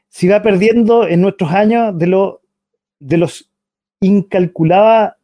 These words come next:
de la historia de mi padre desde niño, que me enseñaba primero más de su vida y también de nuestros, de nuestro país". No, no te entendí mucho, Gilberto, pero entendí ahí que, que tu papá te enseñaba mucho desde niño. Eso, eso es espe-, espectacular, que los,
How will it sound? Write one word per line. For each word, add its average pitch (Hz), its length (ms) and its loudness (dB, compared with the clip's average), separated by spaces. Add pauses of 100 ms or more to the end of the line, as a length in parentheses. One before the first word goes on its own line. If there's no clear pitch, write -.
(260)
de 147 140 -4
la 160 80 0
historia 190 340 -2
de 180 80 0
mi 165 60 -2
padre 196 300 0
desde 175 180 0
niño, 196 420 0
que 170 100 -6
me 165 80 -2
enseñaba 185 600 -2 (220)
primero 196 640 0
más 175 300 -2
de 185 100 -2
su - 160 -4
vida 220 360 2
y 175 140 -2
también 180 500 0
de 170 100 0
nuestros, 175 680 -4
de 143 160 -4
nuestro 160 280 -4
país". 151 420 -4 (1500)
No, 165 140 -4
no 175 140 0
te 185 80 2
entendí 185 300 2
mucho, 220 240 0
Gilberto, 233 580 2
pero 214 180 2
entendí 202 460 0
ahí 233 160 2
que, 208 340 -2
que 208 140 -2
tu 185 60 0
papá 208 240 0
te 226 60 2
enseñaba 214 400 0
mucho 220 220 0
desde 208 160 0
niño. 220 200 0
Eso, 190 320 -4
eso 214 260 -2
es 226 100 0
espe-, 180 240 -6
espectacular, 160 680 -2
que 160 100 -4
los, 156 140 0